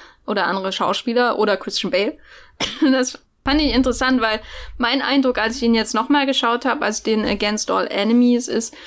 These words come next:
dass, ähm, ihre Performance konzentrierter und vielleicht auch konventioneller wird, ähm, je enger dieses, äh, paranoide Netz um sie rum ist, ne? Also je, je schlimmer der Einfluss vom F B I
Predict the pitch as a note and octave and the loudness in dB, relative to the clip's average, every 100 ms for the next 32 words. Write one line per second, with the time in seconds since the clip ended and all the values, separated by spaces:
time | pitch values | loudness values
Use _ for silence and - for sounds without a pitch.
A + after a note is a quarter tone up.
0 | - - _ - G#3+ A3 - - - - | -20 -20 _ -2 -2 -2 -4 -10 -14 -2
1 | A3+ G#3+ G#3+ G#3 G#3 G3+ - _ _ _ | 0 2 0 -2 -4 -6 -10 _ _ _
2 | _ A3+ A3+ A3 G#3 G3+ F#3+ - A3+ A3+ | _ 0 2 2 4 4 2 0 -4 -2
3 | A#3 A#3 D4 D#4+ E4 E4 E4 - - - | 2 4 4 4 2 2 0 -4 -8 -16
4 | - _ _ _ - A#3 A3+ A3 - C4 | -20 _ _ _ -2 0 0 -4 -2 -2
5 | D#4 F4 E4 E4 - A3 A#3 A#3 A3 A3+ | -2 -2 0 0 0 0 0 0 -2 -2
6 | - - A#3 A#3 A3+ A#3 G#3+ G3+ A3+ C#4+ | -6 -4 0 2 2 0 0 2 2 2
7 | C4 C4 C4 C4 - A3 A3 G#3+ G3+ G#3+ | 2 2 0 -2 -4 -2 0 -2 -2 0
8 | G#3+ G#3+ - - A#3+ C#4 C#4 B3+ A3+ G#3+ | 2 2 0 -4 0 4 4 2 0 -2
9 | G#3+ - - - - G#3+ G3+ F#3+ - _ | -2 -4 -6 -8 -2 2 2 0 -4 _
10 | _ _ - A#3 B3 A3+ - A3 A3+ A3 | _ _ -2 2 2 2 0 0 4 4
11 | A3 A3 - F#3+ G3 G#3 F#3+ G3 F#3+ - | 2 -2 -2 -2 -2 -2 -2 -4 -4 -12
12 | - _ _ _ _ _ _ _ - F#3 | -20 _ _ _ _ _ _ _ -2 -2
13 | - - G#3 G#3 A3+ A3+ G3+ A3 A3 - | -2 -2 0 0 0 -2 -2 0 0 -2
14 | A3 A3 C#4 D#4 D#4+ C#4 A#3+ G#3 B3+ C4 | -2 0 2 4 4 4 2 0 -2 -2
15 | - A#3 A3 A3 A3 - G#3+ C4 | -2 0 -2 -4 -2 -2 0 2